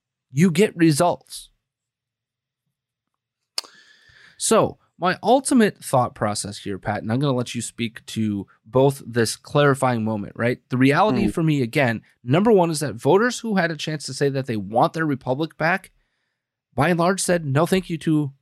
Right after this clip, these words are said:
Speaker 1: their republic. No, thank you to their rights back. No, thank you to punishing those who stripped them of their rights when they had the first opportunity to do so.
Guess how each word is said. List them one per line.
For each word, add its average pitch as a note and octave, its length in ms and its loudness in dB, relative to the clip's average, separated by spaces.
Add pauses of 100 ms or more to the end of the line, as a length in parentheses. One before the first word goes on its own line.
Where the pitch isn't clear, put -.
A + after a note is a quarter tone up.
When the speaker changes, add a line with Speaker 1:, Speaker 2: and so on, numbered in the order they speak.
(240)
Speaker 1:
their C3+ 120 2
republic. C#3 460 2
No, C3+ 220 2
thank F#3+ 240 -2
you F#3 100 -4
to F3 140 2
their D#3 160 0
rights C3 260 0
back. A#2+ 320 -4 (180)
No, D#3+ 200 4
thank F3+ 320 -4
you E3+ 100 -4
to C#3 180 2
punishing D#3 680 0 (240)
those E3 460 2
who E3+ 400 4 (160)
stripped - 460 -6
them D#3+ 140 0
of C3+ 120 0
their C#3 120 2
rights A#2+ 320 -4 (260)
when C#3 160 2
they C#3 120 4
had C#3 220 0
the E3 140 2
first F#3+ 380 0
opportunity C#3+ 680 -2
to A2 120 -12
do G2+ 160 -8
so. - 160 -12